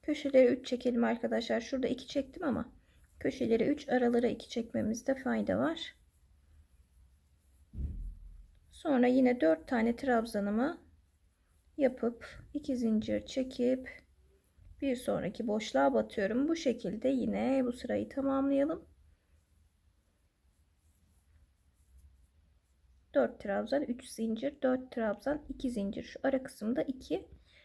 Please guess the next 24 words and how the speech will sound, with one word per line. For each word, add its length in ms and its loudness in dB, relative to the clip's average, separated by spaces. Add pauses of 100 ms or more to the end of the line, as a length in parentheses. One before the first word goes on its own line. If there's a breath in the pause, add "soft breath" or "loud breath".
(160 soft breath)
köşe 280 2
noktaları 460 0
hep 220 -6
üç 180 -10
çekelim. 420 -8 (1900)
Evet, 360 2
sırayı 380 4
dolandım. 640 4
Şöyle 360 2
dördüncü 420 4
köşeyi 340 0
de 120 -2
tamamladıktan 840 0
sonra 300 2
iki 240 0
zinciri 440 4
çekiyorum. 520 2
En 180 4
baştaki 420 0
zincirin 500 2
tepesinden 640 -4
yine 220 -2
ilmek 400 0
kaydırma. 720 -2